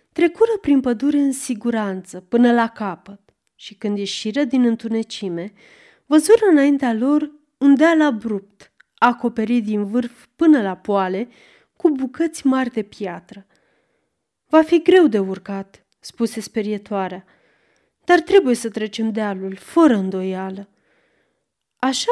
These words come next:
că porni înainte și ceilalți o urmară. Aproape că ajunseră la prima piatră,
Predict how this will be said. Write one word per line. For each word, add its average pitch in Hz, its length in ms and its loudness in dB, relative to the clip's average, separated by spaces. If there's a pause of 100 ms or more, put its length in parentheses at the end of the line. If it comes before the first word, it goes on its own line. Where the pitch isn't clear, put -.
că 330 120 0
porni 240 440 -2
înainte 196 640 -4
și 226 240 -10
ceilalți 294 840 0 (140)
o - 80 -8
urmară. 214 720 -6 (640)
Aproape 403 400 4
că - 100 0
ajunseră 254 560 0
la 226 140 -2
prima 220 340 -4
piatră, 190 600 -10